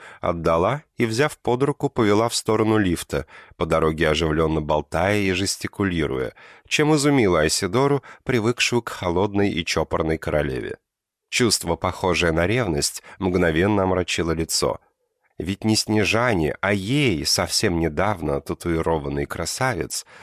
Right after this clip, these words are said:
говорил комплименты. «Увела из-под носа, баба снежная», залилась Дора, шаря по коробкам в надежде отыскать запасной бейджик.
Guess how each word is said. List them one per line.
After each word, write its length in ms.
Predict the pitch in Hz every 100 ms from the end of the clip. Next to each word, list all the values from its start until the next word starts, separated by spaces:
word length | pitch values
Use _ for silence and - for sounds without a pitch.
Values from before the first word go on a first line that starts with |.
| -
говорил 440 | 85 78 78 76
комплименты. 800 | - 73 82 71 62 53 - - _ _ _ _ _ _ _ _ _ -
«Увела 440 | 104 92 92 90
из-под 340 | 87 - 98
носа, 480 | 95 90 80 - 92 -
баба 360 | 101 95 78
снежная», 640 | 87 - 90 76 78 80 80 _ _ _ -
залилась 600 | 73 80 76 73 76 71
Дора, 340 | 80 117 113
шаря 340 | 107 - 80 80
по 120 | -
коробкам 560 | - 78 110 - 90
в 60 | 80
надежде 440 | 80 80 87 78
отыскать 480 | 78 78 - 80 82
запасной 600 | 87 78 - 78 - 78
бейджик. 520 | 73 69 67 69 -